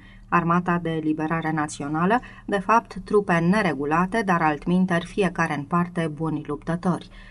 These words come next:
Ura împotriva lor fusese nimic pe lângă cea care îl măcinase în timpul războiului înșelător și atroce din orașe,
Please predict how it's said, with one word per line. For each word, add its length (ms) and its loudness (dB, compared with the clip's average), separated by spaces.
Ura 300 4
împotriva 580 -2
lor 240 2
fusese 400 -2
nimic 460 0
pe 80 -2
lângă 320 0
cea 200 0
care 280 -2
îl 80 -4
măcinase 560 0
în 120 -6
timpul 460 -2
războiului 760 -2
înșelător 680 0
și 200 -8
atroce 520 0
din 180 -4
orașe, 460 0